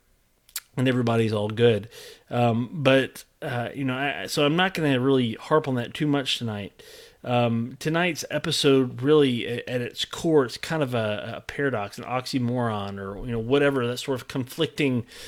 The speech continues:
<laughs> interest in a way. Um, but if you think a second, all right, I mentioned that we're gonna talk about dreaming.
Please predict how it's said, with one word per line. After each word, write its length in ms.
<laughs> 680
interest 500
in 100
a 60
way. 380
Um, 280
but 180
if 120
you 120
think 320
a 60
second, 340
all 60
right, 220
I 100
mentioned 420
that 100
we're 80
gonna 140
talk 320
about 240
dreaming. 400